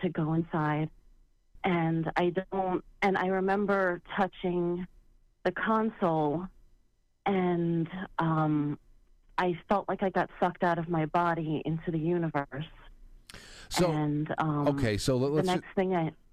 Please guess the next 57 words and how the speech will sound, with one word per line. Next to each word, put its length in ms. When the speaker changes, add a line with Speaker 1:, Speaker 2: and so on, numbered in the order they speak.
Speaker 2:
let's 200
Speaker 1:
go 80
Speaker 2:
stop. 80
Speaker 1:
ahead. 140
Speaker 2:
Let's 160
stop 280
there. 340
You, 240
so 440
you, 560
you 180
snuck 340
into 200
this 180
facility, 600
and 600
there 320
was 400
Speaker 1:
No, 100
Speaker 2:
y- 60
Speaker 1:
no, 120
I 160
was, 220
I 120
was 160
already 380
in 100
the 80
facility. 600
Um, 480
I, 280
I 60
just 220
was 200
exploring 560
it 120
on 80
my 140
own, 160
I 100
guess 200
is 100
the 80
best 280
way 120
to 100
explain 280
Speaker 2:
Okay, 140
Speaker 1:
it. 60
Speaker 2:
so 120
you 180
were 140
brought 340
in 160
by 140
somebody 480
else. 400